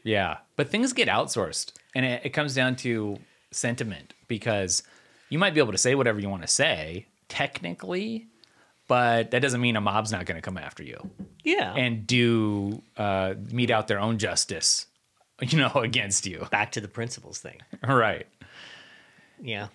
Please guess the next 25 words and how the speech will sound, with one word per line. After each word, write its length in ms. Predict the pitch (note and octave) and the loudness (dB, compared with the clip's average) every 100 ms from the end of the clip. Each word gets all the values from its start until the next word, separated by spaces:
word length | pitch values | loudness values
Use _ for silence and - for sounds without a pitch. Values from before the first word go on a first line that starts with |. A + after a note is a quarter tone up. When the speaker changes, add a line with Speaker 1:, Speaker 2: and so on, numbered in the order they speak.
| _ _ - | _ _ -8
Speaker 2:
No, 380 | G#2 G#2 F#2 - _ | -4 -2 -4 -10 _
it's 220 | A2 G#2 | -14 -6
a, 260 | D3+ - D#3+ | -4 -2 -4
it's 140 | D#3 | -2
a 60 | E3+ | -4
scary 340 | - D#3+ D3 | -2 -4 -4
time 220 | B2+ C3 | -4 -4
we 80 | A2+ | -6
live 240 | G2 G2 G#2 | -6 -8 -8
in. 160 | - - - - _ - _ _ - | -12 -16 -20 -20 _ -20 _ _ -14
I, 280 | A2+ A2+ | -10 -6
uh, 380 | G#2 G2+ F2 E2 - _ _ _ _ _ _ _ _ _ _ _ _ _ _ - | -4 -2 -2 -4 -12 _ _ _ _ _ _ _ _ _ _ _ _ _ _ -10
uh, 180 | G2+ G#2+ | -8 -6
free 200 | - C3 | -2 -2
speech, 340 | - C3+ - | 0 -4 -2
we 80 | A2 | 0
have 180 | B2+ B2 | 0 -2
to, 200 | A#2 D3+ | -8 -2
you 80 | D3 | 0
know, 200 | C#3 C#3 - - _ _ _ _ _ _ _ _ _ _ | 0 -4 -18 -20 _ _ _ _ _ _ _ _ _ _
i-, 40 | D3 | -16
it's 680 | - - - - - B2+ | -14 -18 -18 -16 -12 -2
indicative 440 | D3+ D3 F3+ E3+ C3 | 0 0 2 0 2
of 120 | G#2+ | 0
everything. 560 | G#2+ B2+ B2+ - D2+ | -2 -2 -6 -6 -10